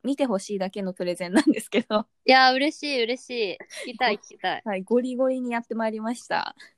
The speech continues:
Speaker 2: はい。<laughs> ありがたいですね。
Speaker 1: はい。まあ、前半、私、あの、ドラマ普通じゃないので、私から行くんですけど。
Speaker 2: うん。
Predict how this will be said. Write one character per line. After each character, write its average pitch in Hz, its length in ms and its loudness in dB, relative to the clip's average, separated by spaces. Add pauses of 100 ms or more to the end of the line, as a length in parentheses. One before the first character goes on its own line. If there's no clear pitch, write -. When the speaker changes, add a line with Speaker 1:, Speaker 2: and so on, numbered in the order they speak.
Speaker 2:
は 240 280 2
い。 - 140 -4 (200)
<laughs> - 400 -10
あ - 100 -10
り 185 100 -8
が 185 120 -2
た 196 180 0
い 202 60 -2
で 208 140 -4
す 220 100 -16
ね。 220 720 -6
Speaker 1:
は 233 240 -4
い。 190 120 -10 (240)
ま 220 300 -6
あ、 - 60 -18 (100)
前 277 220 -4
半、 285 300 -4
私、 254 580 -12 (180)
あ 226 140 -12
の、 220 60 -10
ド 240 120 -12
ラ 240 120 -8
マ 214 160 -10
普 - 100 -20
通 214 220 -12
じ 214 80 -10
ゃ 214 60 -4
な 220 140 -6
い 208 60 -6
の 190 100 -8
で、 170 120 -8
私 190 260 -12
か 214 100 -14
ら 202 60 -4
行 202 120 -10
く 220 80 -14
ん 196 40 -12
で - 80 -12
す - 80 -20
け - 120 -12
ど。 - 240 -8 (220)
Speaker 2:
う 240 60 -14
ん。 226 240 -10